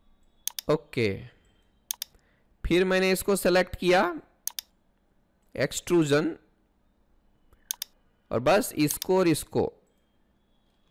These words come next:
कितना लेना है, तो यहां से मैं, मुझे पच्चीस लेना है, but स्टार्ट कहां से करूंगा मैं? यहां से पकड़ के इधर आओ, मैंने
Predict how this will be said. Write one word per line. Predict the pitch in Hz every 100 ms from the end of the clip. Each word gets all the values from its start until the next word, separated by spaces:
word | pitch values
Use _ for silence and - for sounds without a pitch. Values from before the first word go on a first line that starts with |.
| _ _ _ _ _ _ _ _ _ _ _ _ _ _ _ _ _ _ _ _ -
कितना | 160 - 214
लेना | 185 123
है, | 110 110 - _ _ _ _ _ _ _ _
तो | 135
यहां | 135 139 160
से | 196 202
मैं, | 185 175
मुझे | 165 165 190
पच्चीस | 170 - 208 -
लेना | 180 170 151
है, | 160 403 - _ _ _ _ _ _ _ _ _ _ _ _ _ _ _ _ -
but | 147 165
स्टार्ट | 160 - 165 226
कहां | - 175 196
से | - 311
करूंगा | 196 190 196 190
मैं? | 165
यहां | 180 165 160 190
से | 202
पकड़ | 190 175
के | 175 180
इधर | 156 190
आओ, | 185 175 508 - - _ _ -
मैंने | 147 147 165